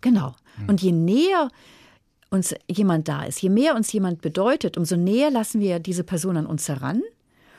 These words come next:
Speaker 1: Und damit können wir auch das Glück erfahren von Nähe, von Intimität, von Zärtlichkeit. Und umso verwundbarer, wir sind umso berührbarer und umso verwundbarer sind wir, je näher wir jemanden uns heranlassen. Und deswegen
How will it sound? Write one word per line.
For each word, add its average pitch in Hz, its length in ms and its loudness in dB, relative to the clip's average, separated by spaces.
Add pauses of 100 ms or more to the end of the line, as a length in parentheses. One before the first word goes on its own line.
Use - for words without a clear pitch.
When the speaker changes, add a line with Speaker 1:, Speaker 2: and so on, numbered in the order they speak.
(200)
Speaker 1:
Und 220 140 0
damit 226 200 6
können 269 200 4
wir 240 140 4
auch - 80 -8
das 170 200 -4
Glück 311 320 -2
erfahren 151 540 -6
von 156 260 -2
Nähe, 180 400 2
von 156 220 -6
Intimität, 175 880 -2
von 160 200 -6
Zärtlichkeit. 247 880 -4 (1120)
Und 165 140 -2
umso 165 200 -2
verwundbarer, 226 720 -4 (220)
wir 190 120 -4
sind 196 160 -2
umso 160 220 -2
berührbarer 285 640 -4
und 240 160 -2
umso 226 240 -2
verwundbarer 185 800 -2
sind 151 260 -4
wir, 151 60 -4
je 156 160 -4
näher 165 340 0 (400)
wir 202 100 -2
jemanden 180 300 0
uns - 260 -6
heranlassen. 160 540 -4
Und 160 60 -4
deswegen 180 360 -4